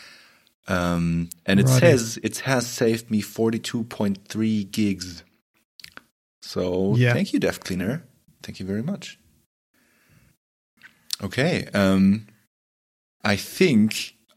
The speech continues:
Speaker 1: I think I'm now super <laughs> motivated to A, work on, work more on the, on the task queue thing, and B, just, like, bike to Augsburg and hopefully pick up my
Speaker 2: <laughs>
Speaker 1: computer. Um,
Speaker 2: Yep.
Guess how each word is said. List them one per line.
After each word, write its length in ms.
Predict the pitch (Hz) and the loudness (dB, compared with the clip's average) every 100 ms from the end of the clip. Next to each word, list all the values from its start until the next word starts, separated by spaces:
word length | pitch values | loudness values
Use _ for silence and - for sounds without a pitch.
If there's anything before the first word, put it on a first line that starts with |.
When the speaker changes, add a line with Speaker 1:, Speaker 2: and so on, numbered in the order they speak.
| - | -8
Speaker 1:
I 40 | |
think 220 | 101 143 | -4 0
I'm 100 | 117 | 2
now 200 | 107 101 | 2 2
super 520 | - - - 160 - 143 | -2 -2 0 2 4 4
<laughs> 160 | 113 | 6
motivated 680 | 135 120 98 98 - - 110 - - - - - - | 4 6 4 4 2 -2 -4 -6 -14 -18 -20 -14 0
to 440 | 160 131 117 110 - - - - _ | 4 6 4 2 -6 -18 -16 -18 _
A, 460 | 120 120 95 95 117 - - - | 4 6 6 4 0 -10 -16 2
work 300 | 113 127 - | 2 2 0
on, 420 | 110 101 98 101 - _ _ _ _ _ - | 2 4 4 2 -4 _ _ _ _ _ -8
work 260 | 120 117 113 | -4 -2 2
more 200 | 117 131 | 4 6
on 140 | 113 | 4
the, 200 | 101 95 | 4 2
on 160 | 95 95 | 2 0
the 140 | 90 | 0
task 460 | 87 120 113 - - | -2 -2 -2 -4 -12
queue 240 | - 107 | -6 -4
thing, 340 | 98 98 92 98 | -2 -2 0 0
and 180 | 98 | -2
B, 200 | - 127 | -2 -4
just, 260 | 117 110 - | -2 -4 -4
like, 240 | 98 - | -6 -6
bike 340 | - 92 104 - _ _ - | -2 0 -2 -8 _ _ -12
to 180 | - - | -10 -4
Augsburg 600 | 101 101 - 107 107 104 | -2 -2 -2 -2 -2 -4
and 200 | 98 95 _ _ - | -4 -6 _ _ -16
hopefully 480 | - 123 120 110 98 | -6 -6 -4 -2 -2
pick 240 | - 117 | -4 4
up 160 | 185 - | 6 8
my 80 | 180 | 6
Speaker 2:
<laughs> 0 | |
Speaker 1:
computer. 460 | 107 113 98 110 - - - - - - - - - | 4 -2 -2 -4 -8 -20 -18 -16 -16 -16 -16 -14 -2
Um, 360 | 104 101 101 | 4 6 6
Speaker 2:
Yep. 120 | 131 | 6